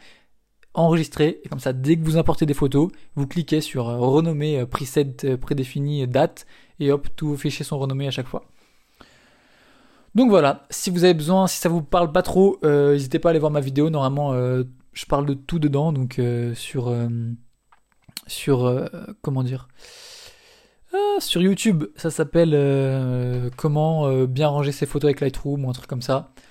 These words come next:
Comment bien, euh, organiser ses photos sur Lightroom. Euh,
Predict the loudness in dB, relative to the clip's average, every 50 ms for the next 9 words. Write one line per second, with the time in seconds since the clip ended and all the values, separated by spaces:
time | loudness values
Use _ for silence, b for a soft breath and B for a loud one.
0 | b b -10 -6 -4 -2 -2 -2 -2 -2 -2 -2 -2 -2 -2 -4 -2 -2 -2 -2
1 | -2 -2 0 0 0 -2 -2 -4 -6 -6 -6 -6 -6 -6 -6 -8 -8 -8 -6 -6
2 | -6 -6 -6 -6 -6 -6 -4 -6 -6 -8 -8 -10 -10 -10 -12